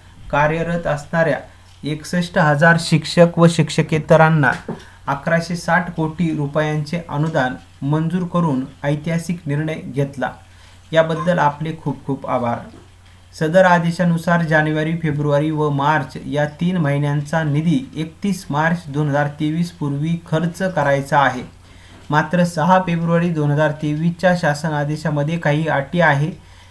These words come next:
त्या तात्काळ सुटणार नाहीत, त्यामुळे आपण मंजूर केलेले अनुदान लॅप्स होण्याची शक्यता आहे. तरी खालील अटी व तपासण्या रद्द कराव्यात. एक, सन दोन हजार बावीस तेवीस या वर्षाची संच मान्यता शासनाकडेच अजून उपलब्ध नाही,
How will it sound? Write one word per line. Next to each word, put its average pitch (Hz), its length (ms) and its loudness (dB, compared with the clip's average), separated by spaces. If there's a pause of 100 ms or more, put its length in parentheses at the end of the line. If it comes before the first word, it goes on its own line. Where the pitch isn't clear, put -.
(180)
त्या 185 180 6
तात्काळ 185 420 4
सुटणार 151 520 -2
नाहीत, 123 320 -2 (220)
त्यामुळे 165 300 0
आपण 147 500 2 (180)
मंजूर 156 460 0
केलेले 160 500 -2
अनुदान 143 580 0 (180)
लॅप्स 156 460 0
होण्याची 143 520 0
शक्यता 143 540 -4
आहे. 120 220 0 (600)
तरी 185 200 0
खालील 170 260 2
अटी 170 380 0
व 175 220 4 (540)
तपासण्या 170 480 2
रद्द 156 260 0
कराव्यात. 147 440 2 (720)
एक, 180 280 -2 (460)
सन 180 200 2
दोन 170 160 2
हजार 175 160 4
बावीस 151 460 2
तेवीस 165 360 0
या 160 260 4
वर्षाची 156 500 -4
संच 170 320 0
मान्यता 151 540 0
शासनाकडेच 175 720 -2
अजून 185 240 4
उपलब्ध 170 420 0
नाही, 135 240 -2